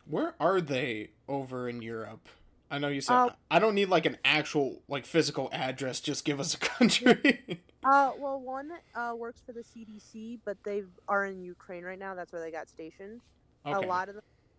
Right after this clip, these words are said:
Speaker 2: a lot of them live in Greece. We have a few in Israel, and then they're just scattered 'cause, you know. Uh, in Europe,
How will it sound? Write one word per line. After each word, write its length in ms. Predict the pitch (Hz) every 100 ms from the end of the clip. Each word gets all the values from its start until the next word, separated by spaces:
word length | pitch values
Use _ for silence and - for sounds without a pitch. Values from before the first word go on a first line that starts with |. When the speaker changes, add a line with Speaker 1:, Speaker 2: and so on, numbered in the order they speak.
| 185
Speaker 2:
a 20 |
lot 180 | 175 180
of 60 |
them 160 | 214 233
live 120 | 233
in 120 | 240
Greece. 640 | 208 196 196 208 - - -
We 140 | 196 196
have 380 | 190 185 185 180 -
a 80 | - _
few 380 | 190 190 202 214
in 220 | - 202 -
Israel, 680 | - 180 175 175 170 170 170
and 100 | 165
then 180 | 165 165
they're 140 | 160
just 460 | 156 160 - - _ _ _
scattered 600 | 180 156 151 147 143 180 _
'cause, 420 | - 156 151 156 -
you 100 | 156
know. 240 | 147 151 - _ _ _ _ -
Uh, 280 | 202 190 - _ _ _
in 160 | 220 214
Europe, 360 | 196 208 226